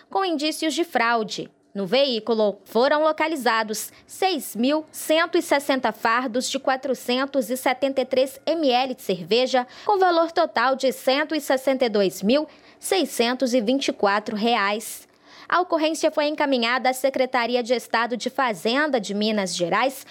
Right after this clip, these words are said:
para procedimentos tributários necessários, com emissão de multa à empresa transportadora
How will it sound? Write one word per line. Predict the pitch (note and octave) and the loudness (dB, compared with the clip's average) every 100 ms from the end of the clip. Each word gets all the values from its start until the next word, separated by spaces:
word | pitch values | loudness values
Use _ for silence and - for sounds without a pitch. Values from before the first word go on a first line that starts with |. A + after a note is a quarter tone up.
| - _ | -20 _
para | A#3 B3+ B3+ | -2 0 0
procedimentos | B3+ C4+ C4+ C#4+ A#3+ A3+ G#3+ C4 B3+ | 2 0 2 -2 -2 -4 -2 -4 -6
tributários | - C4 A#3+ C4+ G#3 A#3+ C4 B3+ | -4 -2 0 0 0 0 0 2
necessários, | B3+ C#4+ E4 D#4+ - A#3+ A#3 A#3+ - - - - | 2 2 0 -2 0 0 0 -2 -6 -16 -20 -8
com | G4+ | -2
emissão | F#4 E4+ - C#4 C4+ | -2 -2 0 0 0
de | B3+ | 0
multa | A3+ A#3 C4+ C4+ B3 | 2 2 2 -2 -2
à | - | -2
empresa | G#3 G3 G#3+ G#3+ G3+ | -4 -2 -2 0 -2
transportadora | G3+ G#3+ G#3+ G#3+ G#3 - G3+ F3+ A3+ C4+ C#4+ | -2 -2 -2 -4 -6 -4 -6 0 2 4 2